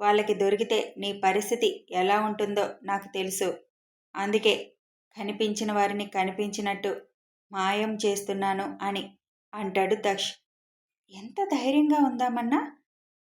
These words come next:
భయం వేస్తుంది దక్ష్ సార్." "నీ భయంలో అర్థం ఉంది, కానీ అలా భయపడితే కష్టం నల్లత్రాచు. ఒకటి గుర్తుపెట్టుకో, ఎప్పుడైనా అలా జరగదులే నేనుండగా.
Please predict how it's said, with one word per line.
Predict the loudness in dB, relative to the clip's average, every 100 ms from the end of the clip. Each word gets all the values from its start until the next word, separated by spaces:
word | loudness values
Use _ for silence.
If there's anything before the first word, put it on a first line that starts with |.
| _
భయం | -4 0 0 2
వేస్తుంది | 2 4 2 4 2
దక్ష్ | 0 -4 -6
సార్." | -6 -2 0 -2 -8 _ _ _ _ _ _ _
"నీ | -8 -6
భయంలో | 0 2 2 4 6
అర్థం | 6 4 -2
ఉంది, | -2 0 0 -2 -12 _ _ _ -2
కానీ | 0 2
అలా | 2 4
భయపడితే | 2 2 0 0 0 0 -2
కష్టం | -2 -4 -4 -4
నల్లత్రాచు. | -2 0 0 0 0 -2 -6 -8 _ _ _ _ -6
ఒకటి | -2 0 0
గుర్తుపెట్టుకో, | 0 0 0 0 0 -2 -6 -6 _ _ _ _ -10
ఎప్పుడైనా | -8 -4 0 0 0 -4 -10 _ _ _ -10
అలా | 0 0
జరగదులే | 2 2 2 2 2 2 0 -6 _
నేనుండగా. | -6 -4 -2 0 2